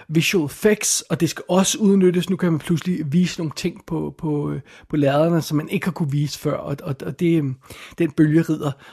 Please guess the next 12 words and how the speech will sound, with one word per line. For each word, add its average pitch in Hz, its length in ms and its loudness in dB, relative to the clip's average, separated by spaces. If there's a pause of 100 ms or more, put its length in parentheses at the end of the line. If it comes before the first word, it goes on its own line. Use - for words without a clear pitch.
Outland 147 520 0
også 139 280 -8
lidt 139 220 -8
på. 139 240 -6 (1120)
Men 180 340 10 (640)
Outland 226 480 8
er 170 100 8
alligevel 196 400 8
speciel, - 720 2 (120)
fordi 165 480 0 (220)
den 175 160 4
er 156 120 -2